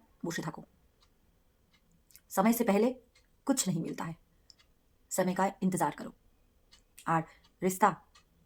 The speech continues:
रिश्ता निभाना पहले सीखो, उसके बाद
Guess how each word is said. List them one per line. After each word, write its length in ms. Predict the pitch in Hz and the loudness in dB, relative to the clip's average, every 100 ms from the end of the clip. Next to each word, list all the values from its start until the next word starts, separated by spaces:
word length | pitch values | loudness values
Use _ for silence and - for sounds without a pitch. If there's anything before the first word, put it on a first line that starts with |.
| _ _ _ - | _ _ _ -2
रिश्ता 380 | 175 208 - 254 277 - - - _ - | 2 4 10 10 10 4 -20 -20 _ -2
निभाना 360 | 190 160 180 180 | 0 4 4 4
पहले 200 | 180 185 | 0 -2
सीखो, 400 | 180 180 - - _ _ _ - | -4 -6 -8 -10 _ _ _ -8
उसके 200 | 190 190 | 0 2
बाद 340 | 160 220 - | 6 6 6